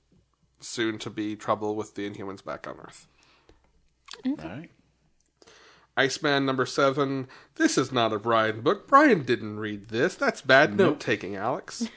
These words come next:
Speaker 1: <laughs> Iceman number seven. Iceman learns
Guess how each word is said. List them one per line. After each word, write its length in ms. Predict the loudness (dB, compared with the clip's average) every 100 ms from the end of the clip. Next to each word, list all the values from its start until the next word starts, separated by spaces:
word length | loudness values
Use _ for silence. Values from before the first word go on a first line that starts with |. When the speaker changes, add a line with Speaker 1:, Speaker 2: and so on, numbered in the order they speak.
| -20 _
Speaker 1:
<laughs> 100 | 0 0 -6 -6 -8 -10 -10 -18 -18 -20 -20 -12 -10 -8 -10 -12 0
Iceman 500 | 4 4 6 6 6
number 240 | 6 6 4
seven. 640 | 6 6 6 4 2 -2 -8 -20 -20 _
Iceman 560 | 2 4 2 4 4 4
learns 580 | 2 0 -2 -4 -8